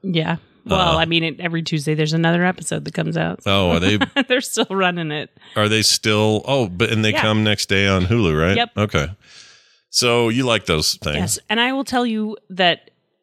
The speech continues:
Speaker 1: in twenty twenty, I tried to watch some of these
Speaker 2: Yeah.
Speaker 1: just 'cause I enjoy them and it's, it's kind of good
Speaker 2: Yeah.
Speaker 1: background or whatever I'm working on.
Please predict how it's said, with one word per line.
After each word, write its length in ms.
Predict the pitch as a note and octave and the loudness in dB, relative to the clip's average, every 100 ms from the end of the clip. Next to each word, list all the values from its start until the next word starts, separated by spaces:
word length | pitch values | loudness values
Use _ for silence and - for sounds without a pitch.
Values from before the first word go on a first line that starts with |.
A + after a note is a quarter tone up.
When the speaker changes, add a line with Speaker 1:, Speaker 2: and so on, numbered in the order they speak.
| _ _ | _ _
Speaker 1:
in 160 | F3+ F3+ | -2 -2
twenty 320 | - F#3 F3+ | -2 -2 -2
twenty, 320 | E3 A#3+ A3 | -2 -2 0
I 100 | D3 | -2
tried 320 | D3+ - E3 D#3+ | -4 -2 -2 -2
to 80 | |
watch 260 | D3+ D3+ - | 0 0 0
some 200 | F3+ F3 | -4 -4
of 100 | F3+ | -6
these 400 | F3+ F#3+ G#3+ - | -4 -6 -6 -6
Speaker 2:
Yeah. 140 | G#2+ F2+ | -4 -2
Speaker 1:
just 180 | - | -2
'cause 200 | - F#3+ | -2 -2
I 140 | F#3+ E3+ | 0 0
enjoy 500 | F#3+ F#3 E3 D3 C#3+ | 0 0 0 0 0
them 160 | F3+ | 0
and 80 | F#3+ | 0
it's, 180 | D#3 - - | -2 -6 -8
it's 360 | D3 - - - - | -8 -8 -10 -12 -14
kind 180 | D3+ | -10
of 60 | D3+ | -2
good 120 | A2+ | 0
Speaker 2:
Yeah. 60 | D2+ | 0
Speaker 1:
background 440 | C#3 C#3 C#3+ D3+ | -2 -4 -4 -4
or 60 | D3+ | -4
whatever 300 | C#3+ C3+ C#3 | -6 -6 -8
I'm 100 | C#3 | -8
working 240 | C#3 C#3 D3+ | -8 -6 -6
on. 160 | B3 | -6